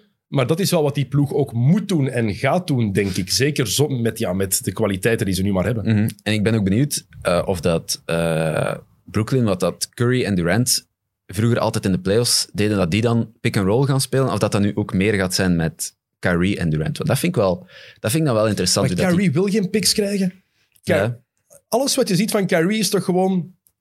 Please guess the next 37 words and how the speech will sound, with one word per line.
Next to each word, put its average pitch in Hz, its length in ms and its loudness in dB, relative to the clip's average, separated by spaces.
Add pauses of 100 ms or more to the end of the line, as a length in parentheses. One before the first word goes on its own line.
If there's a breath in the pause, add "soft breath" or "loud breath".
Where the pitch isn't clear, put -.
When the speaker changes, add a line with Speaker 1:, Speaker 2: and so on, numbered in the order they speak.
(100)
Speaker 1:
"Ga 160 160 -2
uit 170 160 2
de 156 60 0
weg, 202 280 -2
laat 156 300 0
mij 156 160 2
me-, 151 120 2
met 151 160 0
mijn 147 160 0
balhandling 160 520 2 (120)
ruimte 139 340 2
creëren." 104 540 0
En 139 120 2
het 131 180 -4
is 120 120 2
waanzinnig 117 560 0
Speaker 2:
Ja, 123 80 2
Speaker 1:
om 120 40 0
te 120 100 -4
zien, 214 180 2
hè? 185 60 2
Speaker 2:
dat 240 100 0
is, - 160 -4 (320)
ja, 85 320 2
het - 100 -8
is - 200 0
het - 160 -4
strafste 131 420 2
om 120 80 2
te 107 100 -2
zien 92 180 2
qua 92 160 2
balhandling. 92 640 0
Alleen 107 440 0 (120)
tegen 90 200 0
Marcus 90 300 0
Smart - 480 -2